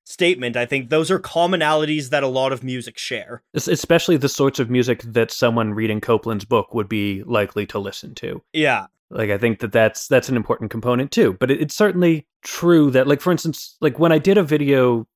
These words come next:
Speaker 2: debunking Shapiro's argument, one of my favorite videos I've ever made, I'm very proud of it.
Speaker 1: It's a great video.
Speaker 2: You know, when I went to try and find music that didn't have melody or harmony, like, it's, it's not easy.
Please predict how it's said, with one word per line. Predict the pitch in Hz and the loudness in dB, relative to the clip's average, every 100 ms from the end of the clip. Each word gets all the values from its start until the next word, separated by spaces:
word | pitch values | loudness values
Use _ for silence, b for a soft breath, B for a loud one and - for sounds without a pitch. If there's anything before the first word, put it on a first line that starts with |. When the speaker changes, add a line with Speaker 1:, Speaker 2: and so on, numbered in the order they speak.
| _ _ | _ _
Speaker 2:
debunking | 131 120 120 120 120 110 107 | 0 2 2 2 0 -2 -4
Shapiro's | - 117 - 110 107 101 | -4 -4 0 2 2 0
argument, | 101 95 104 101 101 - _ | -6 -6 -12 -10 -12 -16 _
one | - 135 147 147 | -6 0 2 2
of | 127 | 0
my | 123 113 | 0 0
favorite | 120 110 110 | 0 -2 -2
videos | 110 107 104 107 | -2 0 0 0
I've | 101 | 0
ever | 104 98 | -2 -2
made, | 98 95 98 | -4 -4 -4
I'm | 104 | -4
very | 107 113 104 | 0 0 0
proud | - 101 95 | -4 -8 -6
of | 98 | -4
it. | 101 - _ _ - | -4 -6 _ _ -6
Speaker 1:
It's | 151 | -6
a | 147 | -4
great | 131 120 101 | -2 -2 -4
video. | 104 101 98 - _ _ | -12 -12 -14 -16 _ _
Speaker 2:
You | 143 | 2
know, | 131 | 4
when | 131 | 6
I | 139 | 6
went | 165 165 | 4 0
to | 143 | -8
try | - 156 147 | -2 2 2
and | 127 | 2
find | 117 156 160 156 131 120 | 0 0 2 2 0 0
music | 131 135 131 - | 0 2 0 0
that | 123 110 | -2 0
didn't | 131 131 120 | 0 0 0
have | - 127 117 107 104 - _ _ _ | -2 -2 0 -2 -4 -16 _ _ _
melody | 127 120 143 156 120 113 | -6 2 4 4 4 2
or | 110 | 0
harmony, | 107 180 151 127 | 2 2 2 2
like, | 135 147 | 0 0
it's, | 175 - | -2 0
it's | 196 - | -2 0
not | 233 247 | 0 2
easy. | 190 220 - - | 2 0 -4 -18